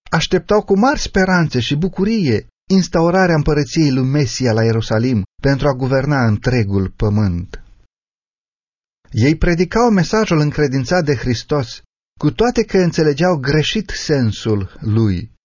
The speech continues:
Deși proclamarea lor se întemeia pe pasajul din Daniel, capitolul nouă, versetul douăzeci și cinci,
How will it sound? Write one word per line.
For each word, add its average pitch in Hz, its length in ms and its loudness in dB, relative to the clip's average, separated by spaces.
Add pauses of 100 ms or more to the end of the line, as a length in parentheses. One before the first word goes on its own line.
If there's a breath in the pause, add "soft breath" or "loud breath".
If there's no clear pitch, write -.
(840)
Deși 113 440 -2
proclamarea 151 680 0
lor 165 200 0
se 147 220 -2
întemeia 139 500 -2
pe 131 140 -2
pasajul 127 520 -2
din 110 180 -2
Daniel, 120 380 0
capitolul 117 580 -2
nouă, 123 300 -2
versetul 107 480 -2
douăzeci 127 340 -2
și 104 140 -6
cinci, 120 420 -4